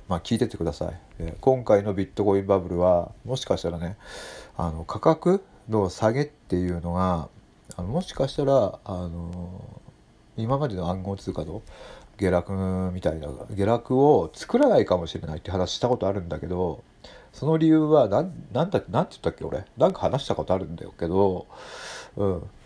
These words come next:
あの、一応、基本的には作るとは思ってる。うん。今のところはね。ただ、あの、その経過によって、あの、その見方もちょっと変わるかもしれないです。ね。はい。ということで、えー、よかったら続き聞いてってください。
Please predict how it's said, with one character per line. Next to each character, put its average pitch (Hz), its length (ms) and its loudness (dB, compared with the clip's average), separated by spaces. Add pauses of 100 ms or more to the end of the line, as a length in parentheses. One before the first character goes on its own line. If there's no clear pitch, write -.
(160)
あ 110 120 2
の、 107 220 0
一 123 260 4
応、 180 260 6
基 - 120 -2
本 190 160 2
的 202 160 -2
に 175 120 2
は 107 160 8
作 - 200 2
る - 80 -4
と - 80 2
は 85 60 2
思 85 120 -8
っ - 20 -10
て - 160 -12
る。 - 160 -10 (120)
う 98 40 -10
ん。 92 300 -6 (120)
今 110 180 2
の 117 80 2
と 101 120 0
こ 110 100 4
ろ 101 80 8
は - 60 0
ね。 - 100 -14 (320)
た 147 100 4
だ、 110 300 6
あ 101 60 -2
の、 98 260 -2
そ 110 140 -4
の 110 160 -4 (360)
経 190 200 8
過 196 140 8
に 175 100 0
よ 175 80 4
っ - 20 -8
て、 - 440 4
あ 107 120 -2
の、 104 120 -4
そ 127 120 -4
の 123 100 2
見 113 120 -4
方 135 240 6
も 101 80 0
ち - 60 -8
ょ - 20 -10
っ - 20 -18
と - 120 -10
変 98 100 4
わ 113 60 6
る - 60 0
か 104 100 6
も 85 100 -6
し - 120 -12
れ 80 60 -10
な - 80 -12
い - 60 -14
で - 100 -14
す。 - 180 -20 (140)
ね。 95 260 -4 (440)
は 101 200 8
い。 90 100 0
と 101 100 -6
い - 20 -4
う - 20 -4
こ 101 100 2
と 95 80 -2
で、 87 260 0 (540)
え 87 440 0
ー、 - 20 -2
よ 113 80 4
か 107 60 6
っ 90 40 2
た 85 100 -2
ら 82 100 -4
続 107 200 0
き - 180 -2
聞 110 40 2
い - 20 2
て 95 100 4
っ - 20 -6
て - 100 -6
く 92 60 0
だ 82 80 2
さ 87 200 4
い。 76 60 -4